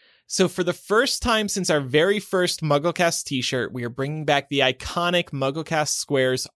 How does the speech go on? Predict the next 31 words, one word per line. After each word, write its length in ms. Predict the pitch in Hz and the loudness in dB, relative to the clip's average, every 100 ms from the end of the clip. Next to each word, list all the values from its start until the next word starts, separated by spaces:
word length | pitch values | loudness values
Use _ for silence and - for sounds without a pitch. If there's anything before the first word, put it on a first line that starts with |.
| - | 2
artwork, 680 | 165 208 - 123 117 180 - _ - _ | 4 4 2 0 0 -2 -12 _ -20 _
which 260 | 147 147 - | -2 0 2
was 240 | 156 160 | 2 2
originally 440 | 151 156 165 156 143 | 2 0 0 -2 -2
inspired 560 | 127 - 139 139 135 | -2 0 2 2 2
by 240 | 123 120 - | 0 0 0
Apple's 400 | 135 135 143 131 - | -2 -2 -2 -4 -2
iPod 480 | 131 147 - 160 139 | 0 0 -2 -2 0
marketing 520 | 131 165 185 147 131 | 0 0 0 -2 -4
campaigns 540 | 135 120 117 117 113 | -6 -6 -6 -8 -6
at 80 | 110 | -8
the 80 | 110 | -10
time. 480 | - 101 98 95 151 _ - - - | -10 -6 -6 -6 -10 _ -20 -20 -6
And 180 | - 147 | -2 0
we're 180 | 151 156 | 0 0
s-, 340 | - - - 165 | 0 0 0 0
and 160 | 151 147 | -2 0
we're 80 | 147 | 0
stitching 600 | - - - 254 277 220 | 2 0 0 0 0 4
those 380 | 185 175 170 - | 6 6 2 -2
into 220 | 156 143 | -2 -2
six-inch 580 | - - 196 - 202 - | -2 -4 -4 -4 -4 -2
high 320 | - 127 131 | 0 2 2
socks. 680 | 143 - 262 247 98 - - | -2 -2 2 2 0 -4 -6
We 140 | 147 | -4
know 180 | 143 147 | -2 0
socks 480 | 147 - 151 147 - | 0 2 2 2 0
are 120 | 147 | -4
a 40 | 139 | -2
very 300 | 135 147 165 | -2 -2 -2
popular 720 | - 147 143 151 143 139 | -2 -4 -2 -2 -2 -2